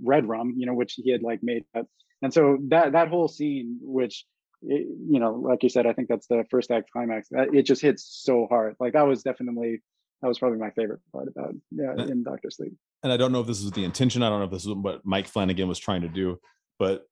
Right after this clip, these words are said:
Speaker 2: historically, classically, the scene where Jack Nicholson slams the axe through the door, and then you see Shelley Duvall scream in, like, pure terror. I felt like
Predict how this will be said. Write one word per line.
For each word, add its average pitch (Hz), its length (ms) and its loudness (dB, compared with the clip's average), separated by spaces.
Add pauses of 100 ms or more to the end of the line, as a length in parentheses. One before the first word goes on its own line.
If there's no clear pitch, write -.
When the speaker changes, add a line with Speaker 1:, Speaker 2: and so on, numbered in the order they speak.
(100)
Speaker 2:
historically, 123 560 2
classically, 101 760 -4 (340)
the 98 240 -2
scene 143 540 4
where 98 640 0
Jack 110 260 -4
Nicholson 107 560 -2 (240)
slams 131 480 -2
the 110 160 0
axe 113 420 -4
through 117 120 2
the 104 100 0
door, 104 440 -2 (460)
and 107 180 2
then 101 280 2
you 101 100 -2
see 113 240 -2
Shelley 113 320 0
Duvall 98 460 -2
scream 104 680 -2 (140)
in, 95 160 -2
like, 87 240 -8 (800)
pure 113 240 0
terror. 113 480 -2 (720)
I 117 180 4
felt 156 380 0
like 151 180 0